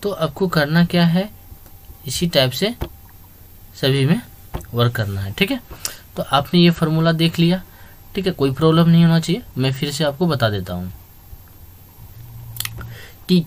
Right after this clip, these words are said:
क्या करना है कि number, यहाँ जो हमने visit किया, ये सारे formula आप देख सकते हैं कैसे कैसे मैंने किया। यहाँ पे भी formula दिखा रहा है, ठीक है। तो ये जो है आपके, इस पे देखिए formula देख लिया आपने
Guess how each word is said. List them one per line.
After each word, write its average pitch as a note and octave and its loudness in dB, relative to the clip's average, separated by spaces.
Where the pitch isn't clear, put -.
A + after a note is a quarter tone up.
क्या D#3 2
करना F3+ 4
है F#3 4
कि F#3 -4
number, D3+ 2
यहाँ D#3+ 0
जो F3+ 2
हमने C#3+ -4
visit C#3 -2
किया, D#3+ -2
ये C#3 0
सारे C3 0
formula D#3+ -2
आप C#3 0
देख B2 0
सकते D#3 -4
हैं D#3+ 4
कैसे C3+ -4
कैसे C#3+ -6
मैंने C#3+ -4
किया। D3 -6
यहाँ C3+ -2
पे C#3+ -6
भी D3+ -6
formula C3+ -2
दिखा C3 0
रहा C#3+ 0
है, E3 0
ठीक F#3+ 0
है। C3 -2
तो E3+ 0
ये D3+ 2
जो F3+ 2
है F3+ 4
आपके, F#3 -2
इस C3 -4
पे F3 0
देखिए E3 2
formula C#3+ 0
देख C#3+ -2
लिया D#3+ 2
आपने F3+ -2